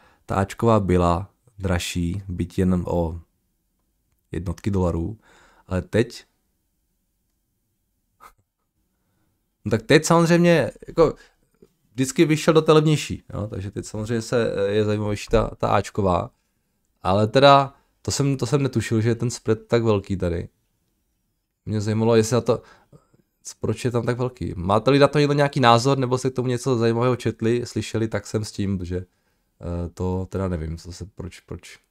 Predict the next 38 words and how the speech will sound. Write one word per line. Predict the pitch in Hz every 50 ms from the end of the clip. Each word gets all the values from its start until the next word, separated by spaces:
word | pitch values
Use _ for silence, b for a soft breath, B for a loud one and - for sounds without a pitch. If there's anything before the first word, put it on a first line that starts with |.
| _ _ _
tady | _ - 87
vznikla | 85 87 87 - 92 90
tato, | 98 85 85
ta | 76 80 82
anomálie. | 82 90 87 90 85 85 85 82 78 82 - _ _ - - _ _ _ _ _ _ _ _ _ _ _ _ _ _ _ _ _ _ _ _ _ _ _ _ _ _ _ _ _ _ _ _ _ _ _ _ -
Jinak | 110 107 104 123
můj | 143
názor | 135 123 117 117 147 127
na | 113
Google, | 113 123 123 123 127 120 113 110 107 b b b b b b b _ _ - - - _ _ _ _ _ _ _ _ _ _ _ _ _ _ - _ _
co | - - 104
k | -
tomu | - 107 98 92
chcete | - - 92 - 92
říct, | 87 87 80
to | - -
je | 95 92 90 90 78 - - _ _ _ _ _ _ _ _ _ _ _ _
fantastická | 107 107 113 110 117 110 - 113 107 - - 113 98 101
společnost | - - _ - 101 98 95 - - 104 98 98 95 92 -
se | - - 90
skvělým | - - - 101 98 101 98 92
produktem. | - 90 92 92 87 - - 92 90 87 90 87 87 - _ -
Eh, | 87 87 85 87 85 85 85 87 - - -
já | 90 95 95 92 92 98
mám | 95 104 104 98 98 95
jenom | 95 98 101 101 95 92
samé | - - 104 98 101 98
superlativa | - 98 92 - 98 98 98 - - 95 95 95 95 95 - -
vůči | 98 95 - - 107
nim. | 98 95 98
Máme | 92 95 98 107 117 113
v |
portfoliu, | - - 110 - - - 110 107 104
je | 104 98
to | 101
jedno | 101 101 104 98 101 98
z |
mých, | 101 101 95 90